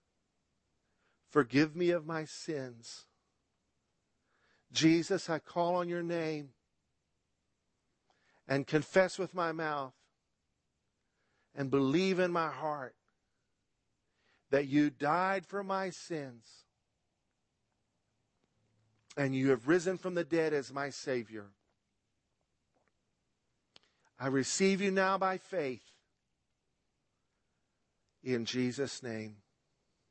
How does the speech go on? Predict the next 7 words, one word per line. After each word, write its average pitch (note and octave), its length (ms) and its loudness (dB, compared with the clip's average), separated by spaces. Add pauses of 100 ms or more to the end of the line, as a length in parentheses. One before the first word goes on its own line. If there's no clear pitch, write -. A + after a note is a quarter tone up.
(880)
Lord, D#3 360 6
fill G3+ 280 0
me G#3 160 -4
with G3 260 0
your F3+ 120 -2
Holy G#3 520 -2
Spirit. F#3 600 -4